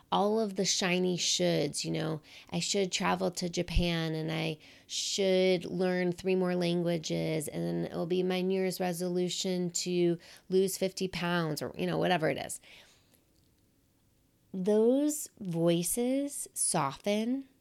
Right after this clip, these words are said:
because I'm connecting to this deeper place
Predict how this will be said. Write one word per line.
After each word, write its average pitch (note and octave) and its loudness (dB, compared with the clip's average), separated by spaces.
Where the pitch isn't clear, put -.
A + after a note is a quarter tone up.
because G3 -2
I'm F#3+ -2
connecting G3 -4
to G3 -4
this E3+ -4
deeper F3 -4
place D#3+ -6